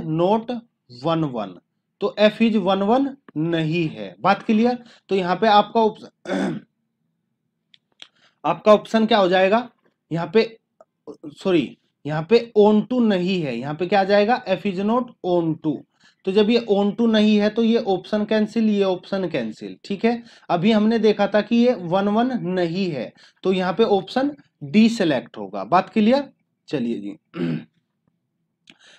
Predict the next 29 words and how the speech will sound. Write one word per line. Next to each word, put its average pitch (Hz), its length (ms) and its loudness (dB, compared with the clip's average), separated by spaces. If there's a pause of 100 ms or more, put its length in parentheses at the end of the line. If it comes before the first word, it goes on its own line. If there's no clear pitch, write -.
(160)
नेक्स्ट 202 300 0
क्वेश्चन 233 300 0
को 240 120 2
समझते 208 380 0
हैं। 202 200 0
नेक्स्ट 185 340 -4
क्वेश्चन 214 340 0
तो 233 180 0
देखिएगा 196 600 2
एक 180 160 0
बार। 190 300 0 (2250)
चलिए 160 300 0
जी, 185 80 -6
नेक्स्ट 185 320 -6
पे 208 80 -4
चलते 190 300 -4
हैं। 190 260 -4 (1700)
इसने 226 280 -2
कहा, 214 240 4
"Let 226 220 4 (140)
F 220 120 0
such 202 320 -4
that 220 160 4 (160)
R 190 160 6
two 226 200 -4 (100)
R 190 180 4 (120)
be 214 120 0
the 214 200 2
define 185 420 -2